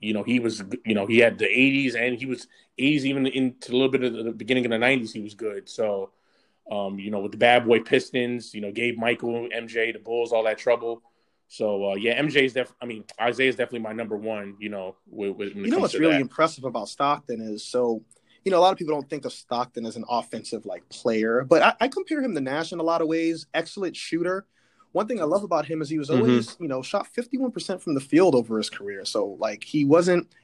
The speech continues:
Speaker 2: anytime he would shoot, he wasn't wasting shots. So one of his, his best se-, season statistically, as far as points per game, was seventeen point, seventeen point two. You know what, what the great thing about
Speaker 1: Mm-hmm.
Speaker 2: that is he was, he, he was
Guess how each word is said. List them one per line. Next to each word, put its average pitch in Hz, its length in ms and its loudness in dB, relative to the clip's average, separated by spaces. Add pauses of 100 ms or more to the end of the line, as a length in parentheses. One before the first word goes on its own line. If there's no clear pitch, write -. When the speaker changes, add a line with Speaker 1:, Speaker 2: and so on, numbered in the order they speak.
Speaker 2:
anytime 202 360 6
he 170 140 0
would 165 220 2
shoot, 131 260 0
he 135 80 -4
wasn't 143 260 0
wasting 139 320 -2
shots. 123 400 -4 (300)
So - 140 0
one 180 160 2
of - 80 -4
his, 185 240 0
his 175 180 -4
best 190 320 -2
se-, 202 320 -8
season 208 320 -4
statistically, 139 880 -6 (100)
as 135 80 -6
far 156 160 6
as 127 80 0
points 139 260 -4
per - 120 -10
game, 156 260 0
was 123 140 -6
seventeen 135 560 -2
point, 107 240 -10
seventeen 139 400 -2
point 113 240 -8
two. 143 280 0 (480)
You 214 120 0
know 294 80 4
what, - 140 -2 (120)
what - 180 0
the 139 140 0
great 247 260 6
thing 185 140 2
about 131 200 6
Speaker 1:
Mm-hmm. 135 100 8
Speaker 2:
that 123 100 2
is 123 140 -6
he 208 100 -6
was, 185 140 -4
he, 139 180 -6
he 190 160 -10
was 165 320 0